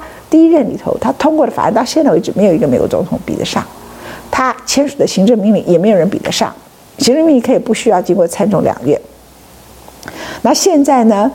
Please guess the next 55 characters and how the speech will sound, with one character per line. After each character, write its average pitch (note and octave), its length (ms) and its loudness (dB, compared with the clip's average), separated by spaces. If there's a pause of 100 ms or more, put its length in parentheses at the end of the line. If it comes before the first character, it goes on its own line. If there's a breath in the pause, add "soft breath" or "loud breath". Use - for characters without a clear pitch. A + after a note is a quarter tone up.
(600 loud breath)
美 E3+ 220 2
国 D3+ 380 2 (500)
有 D3 140 0
非 C#4 160 0
常 B3+ 160 -2
多 A3+ 100 2
的 A3 80 2
跟 A#3+ 160 0
税 B3+ 280 0
有 C#3+ 120 0
关 D#3 160 -2
的 D3+ 80 2
都 G3+ 80 0
要 G3+ 120 2
经 G#3+ 200 -2
过， F3 140 0 (140)
经 F#3+ 180 0
过 D#3+ 140 2
参 - 260 -2
众 G3 160 0
两 A#2+ 220 -4
院， - 120 -2 (280 loud breath)
所 D#4 120 0
以 D#4 60 2
Joe E4 120 0
Biden D#4+ 360 2
手 - 240 -2
上 B3 160 2
的 F#3 80 0
工 B3 180 2
具 A#3 120 0
很 E3+ 180 0
少， - 240 0
因 G#3 80 4
为 B3 80 4
参 A#3+ 240 2
众 G#3+ 140 4
两 - 160 0
院、 E3+ 180 0
众 G#3 180 0
议 F#3+ 60 0
院 F3+ 160 0
在 D#3+ 200 2
民 D#3 120 -2
主 E3+ 60 2
党 G3+ 120 2
手 - 140 -2
中 D3 160 0
赢 D#3 140 2
的 F#3 60 4
并 A#3+ 220 2
没 F#3 100 4
有 F3 100 2
太 F3+ 240 -2
多。 F#3 320 2